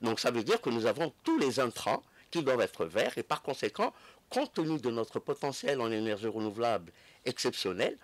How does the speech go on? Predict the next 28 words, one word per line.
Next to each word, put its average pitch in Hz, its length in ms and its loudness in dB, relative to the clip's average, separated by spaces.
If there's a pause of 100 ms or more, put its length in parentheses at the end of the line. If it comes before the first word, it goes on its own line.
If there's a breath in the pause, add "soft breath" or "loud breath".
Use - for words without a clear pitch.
(300 loud breath)
nous 196 180 0
avons 175 220 0
cette - 200 -6
possibilité-là 113 840 0 (120)
de 143 80 0
produire 147 380 0
de 123 80 -2
l'hydrogène 110 500 0
vert 185 240 2 (360 loud breath)
à 202 100 4
très - 300 2
haute, 180 400 2 (100)
on - 80 -6
va 95 140 -2
dire, 135 240 -2
euh, 80 160 -8 (380 loud breath)
à, - 260 4
à 123 60 4
un 120 60 2
très - 180 -2
très - 160 -2
bon 110 180 -6
prix, 214 340 -6
ça - 180 -2
c'est - 120 -4
premièrement, 98 500 -4
et 220 140 -2
deuxièmement, 139 560 0